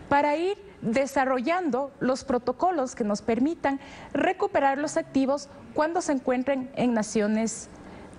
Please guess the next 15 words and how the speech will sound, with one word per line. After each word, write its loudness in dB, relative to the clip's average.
vecinas. 0
Hemos 2
definido 2
ya 0
acciones, 0
hemos 2
definido 0
qué 0
grupos 0
de 2
trabajo 2
se 0
van 2
a 0
conformar, 0